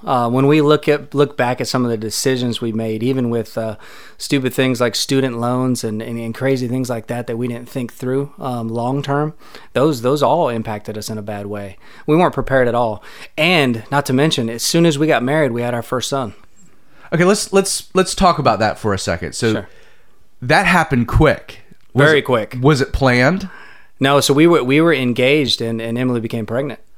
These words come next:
Speaker 2: Okay.
Speaker 1: Yes. Very, very real thing. And, and we, we, we had it planned out the wedding and all that stuff. And short term after the engagement, we actually <laughs> figured out that she was pregnant.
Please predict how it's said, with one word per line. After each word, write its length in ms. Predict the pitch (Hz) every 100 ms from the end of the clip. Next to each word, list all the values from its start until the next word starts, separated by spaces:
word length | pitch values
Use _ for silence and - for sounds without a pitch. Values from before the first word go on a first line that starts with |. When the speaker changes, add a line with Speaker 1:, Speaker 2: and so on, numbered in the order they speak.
| - - -
Speaker 2:
Okay. 480 | 101 107 113 110 98
Speaker 1:
Yes. 560 | 123 131 113 - - -
Very, 200 | 135 135
very 220 | 123 143 147
real 220 | 147 143
thing. 300 | 147 139 127
And, 120 | 123
and 220 | 123 123
we, 220 | 131 139
we, 260 | 139 143 147
we 140 | 131
had 100 | 143
it 140 | 135 -
planned 260 | 151 160
out 140 | 175 170
the 80 | 131
wedding 300 | 143 160 147
and 100 | 135
all 100 | 147
that 160 | 151
stuff. 300 | - 156 160
And 200 | 143 117
short 260 | 113 160 160
term 180 | 170 156
after 240 | 147 147
the 140 | 127 120
engagement, 540 | 113 123 156 - 107
we 120 | 113
actually 400 | 123 127 - 107
<laughs> 360 | 104 - - 170
figured 340 | - 147 160
out 160 | 135 135
that 100 | 120
she 140 | -
was 140 | 131 127
pregnant. 340 | 127 113 95